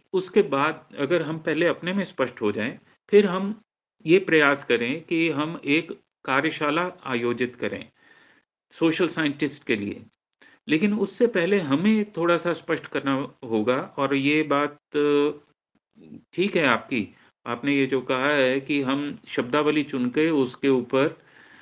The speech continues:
अ, एक नोट बना दें, चाहे पचास, साठ, सत्तर शब्दों का बना लें,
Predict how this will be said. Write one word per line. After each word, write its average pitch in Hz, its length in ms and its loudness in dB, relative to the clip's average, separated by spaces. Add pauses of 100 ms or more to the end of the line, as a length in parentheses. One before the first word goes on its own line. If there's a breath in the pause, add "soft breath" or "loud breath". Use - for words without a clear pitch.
(300 soft breath)
अ, 123 260 -2
एक 147 200 4
नोट 156 420 4 (500)
बना 107 280 -2
दें, 87 180 -10 (480)
चाहे 131 160 0
पचास, 135 400 -2
साठ, 127 240 2
सत्तर - 380 -10
शब्दों 113 380 -6
का 117 120 -2
बना 110 320 -4
लें, 127 220 -6